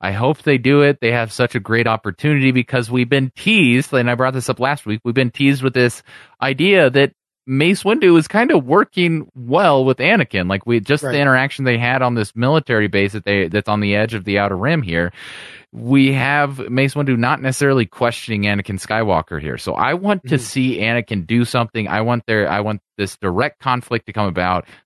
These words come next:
Speaker 1: because I wanna know why Mace Windu is all uptight about
Speaker 2: Yeah.
Speaker 1: Anakin Skywalker
Speaker 2: How
Speaker 1: and
Speaker 2: does
Speaker 1: Revenge of the Sith.
Speaker 2: Anakin sow the seeds of mistrust that, uh, cause Mace Windu to not be willing to extend him any benefit of the doubt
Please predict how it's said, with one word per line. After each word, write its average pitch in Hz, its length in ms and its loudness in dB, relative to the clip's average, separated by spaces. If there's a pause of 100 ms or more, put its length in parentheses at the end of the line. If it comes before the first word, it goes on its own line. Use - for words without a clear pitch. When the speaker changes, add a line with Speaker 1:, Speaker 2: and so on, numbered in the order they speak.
Speaker 1:
because 95 240 -4
I 113 140 -2
wanna 147 280 -2
know 110 360 0
why 95 220 -2
Mace 98 300 -2
Windu 95 300 -2
is 85 100 -4
all 90 220 2
uptight 85 680 -6 (100)
about 78 340 -4
Speaker 2:
Yeah. 78 120 -4
Speaker 1:
Anakin 80 260 -10
Skywalker 71 420 -4
Speaker 2:
How 160 180 0
Speaker 1:
and 170 80 2
Speaker 2:
does 160 240 -2
Speaker 1:
Revenge - 20 -8
of - 60 -10
the 120 60 -18
Sith. - 160 -10 (340)
Speaker 2:
Anakin 127 80 -8
sow 156 420 2
the 139 140 -2
seeds 139 560 -6
of 123 580 -8 (340)
mistrust - 680 -6 (140)
that, 113 200 -10 (580)
uh, 113 280 -10
cause 135 280 0 (140)
Mace 135 300 -6
Windu 131 420 -4
to 120 380 -8 (360)
not 139 160 -2
be 135 120 -4
willing 127 340 -2
to 131 140 -6
extend 123 360 -8
him 120 120 -8
any 117 340 -10
benefit 131 400 -8
of 113 60 -10
the 113 80 -10
doubt 113 340 -10